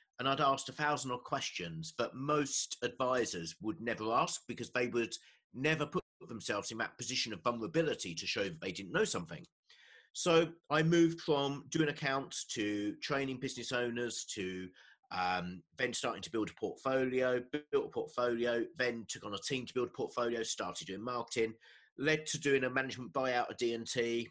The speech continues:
Um, so then we then scaled that up to biggest franchise accounting firm in the country.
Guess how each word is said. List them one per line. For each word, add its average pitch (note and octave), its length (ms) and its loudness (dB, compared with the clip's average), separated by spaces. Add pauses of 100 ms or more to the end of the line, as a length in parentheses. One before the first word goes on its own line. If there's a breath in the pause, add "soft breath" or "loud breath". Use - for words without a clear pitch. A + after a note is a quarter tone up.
(220)
Um, F#2+ 500 -2
so G#2 220 -2
then G#2+ 160 -2
we G#2 100 -2
then A2+ 180 -2
scaled A#2+ 360 0
that F2+ 120 -6
up G#2+ 160 -4 (200)
to G2 400 -6 (260 loud breath)
biggest B2+ 360 0
franchise A2+ 400 0
accounting G#2+ 480 -4
firm G2+ 300 0
in F2+ 80 -6
the F2 60 -8
country. C#3+ 600 0